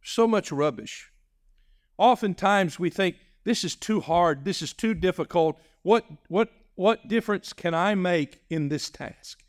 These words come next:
Satan will seek to discourage us, and he will seek to destroy us. In the middle of their discouragement, when they said, "We're not able to build the wall," in verse ten, verse eleven, and our adversaries, boy, they're listening,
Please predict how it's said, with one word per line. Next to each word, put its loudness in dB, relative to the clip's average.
Satan 2
will 0
seek -2
to 0
discourage 0
us, 2
and -4
he 0
will -4
seek -4
to -2
destroy 0
us. -2
In 0
the -2
middle 2
of 0
their 0
discouragement, 0
when 0
they 0
said, -2
"We're 0
not 0
able 0
to 0
build 0
the 0
wall," 4
in 0
verse -2
ten, -2
verse 2
eleven, 0
and 0
our 0
adversaries, 0
boy, 0
they're 0
listening, -2